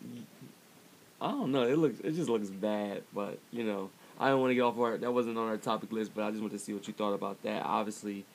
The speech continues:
you know, as games go on, I heard they lost to, like, a, a team full of N B A, not bums, but not elite players yet. Obviously, you know, the future of our league. But I heard they lost, like, thirty-seven to seventeen. So,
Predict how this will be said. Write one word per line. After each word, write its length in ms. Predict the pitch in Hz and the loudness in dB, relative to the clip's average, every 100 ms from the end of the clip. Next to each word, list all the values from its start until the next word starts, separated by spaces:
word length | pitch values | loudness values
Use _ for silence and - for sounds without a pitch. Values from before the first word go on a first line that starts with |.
| - - - | -20 -20 -10
you 60 | 104 | -4
know, 240 | 107 101 - | -2 -2 -4
as 160 | 104 | -6
games 400 | - 110 107 104 | -4 -2 0 -2
go 440 | 98 107 104 101 101 | -4 -6 -4 -4 -2
on, 120 | 104 | 0
I 60 | 139 | 0
heard 120 | 185 | 2
they 80 | 147 | 4
lost 280 | 127 123 | 4 2
to, 80 | - | -2
like, 180 | 113 - | -4 -2
a, 180 | 104 101 - - | -4 -4 -6 -10
a 60 | |
team 360 | - 131 117 110 | -8 -6 -6 -6
full 260 | - 107 101 | -6 -4 -4
of 80 | 90 - | -8 -8
N 120 | 110 | -6
B 440 | 107 107 101 98 98 | -2 -2 -2 -4 -8
A, 20 | 127 | -4
not 220 | 117 92 | -4 -4
bums, 260 | 95 95 - | -8 -10 -12
but 180 | 101 - - - - - - | -12 -12 -14 -20 -20 -16 -6
not 180 | 113 - | -4 -2
elite 320 | 107 110 - | -2 -2 -6
players 440 | 120 107 101 98 - | -4 -2 0 -4 -8
yet. 280 | 107 110 98 98 98 | -4 0 -2 -4 -6
Obviously, 380 | 101 104 90 | -6 -6 -12
you 100 | 95 | -10
know, 120 | 95 92 | -8 -10
the 60 | |
future 380 | - 113 101 101 | -10 -10 -8 -6
of 80 | 95 | -6
our 220 | 92 76 - | -8 -8 -8
league. 360 | - 107 101 - - - - | -6 -4 -6 -12 -20 -14 -4
But 100 | 104 | 0
I 180 | 110 | 0
heard 120 | 127 127 | 0 2
they 80 | |
lost, 180 | 117 113 | 2 0
like, 140 | 107 - | -4 -4
thirty-seven 440 | 117 110 117 101 | -4 -2 -4 -4
to 60 | 98 | -4
seventeen. 600 | 110 104 98 107 101 82 - - - - - - | -4 -4 -2 0 0 -2 -12 -20 -20 -20 -20 -12
So, 340 | - 98 92 | -4 -2 -2